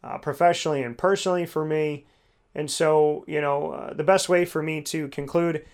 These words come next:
uh, this edition of Lead on Wake Up Call with Dan Tortora, proudly presented by Chick-fil-A Cicero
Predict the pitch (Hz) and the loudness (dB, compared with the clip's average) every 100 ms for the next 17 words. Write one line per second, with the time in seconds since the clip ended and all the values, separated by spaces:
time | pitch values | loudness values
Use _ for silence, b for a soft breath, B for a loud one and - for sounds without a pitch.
0 | b - 135 139 185 - 165 131 - 131 | b -12 -10 0 2 2 2 0 0 -4
1 | 123 127 131 123 143 135 131 127 127 - | -2 0 0 0 -2 -2 0 0 -2 0
2 | 139 131 127 127 127 123 131 123 131 131 | 2 4 2 -2 -4 -4 -4 0 2 2
3 | 131 135 127 120 127 127 123 123 123 139 | 2 2 2 0 -4 -2 -2 -2 -2 -4
4 | 143 123 123 156 156 131 131 | -2 -4 -2 -2 0 0 0